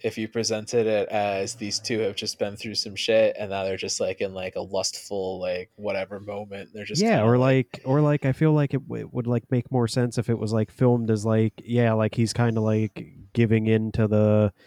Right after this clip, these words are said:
Speaker 2: to, like, the island culture and, like, you know,
Speaker 1: Right.
Speaker 2: taste, you know, getting into, like, you know, they have these, 'cause, uh, we're shown that she, like, she goes into a trance, like, hypnosis, and, like, she dances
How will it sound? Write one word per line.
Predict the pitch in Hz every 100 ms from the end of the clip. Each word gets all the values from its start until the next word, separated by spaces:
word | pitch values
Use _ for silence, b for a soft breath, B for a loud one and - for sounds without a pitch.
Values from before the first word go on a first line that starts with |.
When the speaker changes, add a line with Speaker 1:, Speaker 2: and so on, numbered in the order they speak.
| b b b _
Speaker 2:
to, | 120 107 110
like, | 101 107 -
the | 110 113
island | 107 110 110 107 -
culture | 113 107 - 113 107
and, | 107
like, | 104 104 101 -
you |
know, | 104 135 131
Speaker 1:
Right. | 117
Speaker 2:
taste, | 113 113 - 120
you | 113 117
know, | 110 107 104 104 107
getting | 107 117 113
into, | 113 110
like, | 110 107 -
you | 113
know, | 107 104 - b b b _
they | 110 104
have | 117 117
these, | 107 110 104 87
'cause, | 123 101 - - 175 - -
uh, | 110
we're | 113 135
shown | 123 156 180 170
that | 120 107
she, | - - 123 127 123 120 113 - _ _ _ _ _ _ _
like, | 107 101 -
she | - 123
goes | 123 123 113
into | 123 117 107
a |
trance, | - 117 110 113 113 -
like, | 117 107 -
hypnosis, | 113 - 101 107 - 117 110 - - -
and, | 101 98 98
like, | 101 101
she | - 113
dances | 92 107 110 107 117 110 104 -